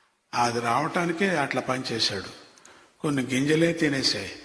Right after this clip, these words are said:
అంటే పండక ముందే కొన్ని తినేశాయి, పండిన తర్వాత కొన్ని తినేశాయి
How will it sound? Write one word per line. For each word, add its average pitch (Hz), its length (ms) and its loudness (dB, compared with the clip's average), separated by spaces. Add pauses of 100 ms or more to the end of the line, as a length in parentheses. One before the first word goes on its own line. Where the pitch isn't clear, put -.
(240)
అంటే 135 480 -4 (580)
పండక 147 440 0
ముందే 165 300 4
కొన్ని 147 260 -2
తినేశాయి, 107 500 -2 (840)
పండిన 147 340 2
తర్వాత 156 500 2
కొన్ని 135 280 -2
తినేశాయి 101 540 -4